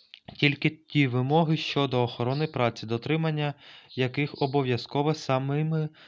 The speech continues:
працівниками, порушення працівником вимог інструкцій з охорони праці є порушенням трудової дисципліни,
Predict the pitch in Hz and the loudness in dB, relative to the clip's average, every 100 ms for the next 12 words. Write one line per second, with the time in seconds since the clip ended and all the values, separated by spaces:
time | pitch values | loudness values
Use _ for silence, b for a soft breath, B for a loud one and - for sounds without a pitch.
0 | B - 135 139 147 151 147 120 117 113 | B -4 -2 -2 -2 -2 0 2 2 0
1 | 110 147 156 143 - 127 123 139 - 147 | 0 0 0 -2 -4 -4 -4 -6 -4 -4
2 | 147 - 123 120 113 139 131 127 123 135 | -4 -2 -2 0 0 -2 0 0 -2 -6
3 | 131 - 127 - 120 117 120 139 165 160 | -4 -4 -6 -6 -6 -6 -2 0 2 0
4 | 160 127 123 - 123 B B B - 131 | 2 2 0 -6 -8 B B B -6 2
5 | 147 143 147 147 135 135 123 117 117 131 | 2 2 0 0 -4 -6 -4 -4 -4 -4
6 | 127 120 135 156 143 143 - 156 127 123 | -2 -2 0 -2 -2 -10 -6 -6 -4 -4
7 | 120 117 | -2 -2